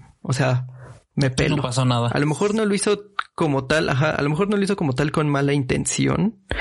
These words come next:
Speaker 1: pero ella de haber dicho, "¿Sabes qué? O sea, yo tuve la culpa, mejor me voy". Y, pues, digo, su carro, lo vimos en el video que nos pasaste, también su carro, o sea, se ve que traía colgando su espejo, o sea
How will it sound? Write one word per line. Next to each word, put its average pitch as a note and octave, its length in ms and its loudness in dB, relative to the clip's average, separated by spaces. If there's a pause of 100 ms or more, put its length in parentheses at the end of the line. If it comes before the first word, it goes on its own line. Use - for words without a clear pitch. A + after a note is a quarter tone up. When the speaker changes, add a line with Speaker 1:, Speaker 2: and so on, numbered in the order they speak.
(520)
Speaker 1:
pero D3+ 160 0
ella F3 140 2
de D3 60 2
haber C#3 160 0
dicho, C3+ 220 0
"¿Sabes D3+ 300 2
qué? - 340 -2 (380)
O C#3 140 0
sea, C3 260 2
yo D#3 180 -2
tuve D#3+ 140 0
la C3+ 140 0
culpa, F3+ 240 0
mejor C#3 220 2
me C3+ 60 2
voy". B2+ 280 -2 (1160)
Y, C#3 260 0
pues, B2+ 640 -2
digo, D#3 240 0
su B2+ 160 -2
carro, E3 360 0
lo C#3 180 2
vimos E3+ 320 0
en C#3 100 2
el C3 100 2
video C3+ 220 2
que D#3+ 80 -2
nos B2+ 140 0
pasaste, B2+ 500 0 (560)
también E3+ 260 0
su B2 140 -2
carro, C3+ 680 -2
o B2+ 100 0
sea, C3 140 0
se C3+ 120 2
ve D3 120 0
que - 100 -2
traía C#3+ 420 0
colgando C#3 540 0
su C3 120 -2
espejo, D3 880 0 (440)
o - 140 -2
sea - 280 0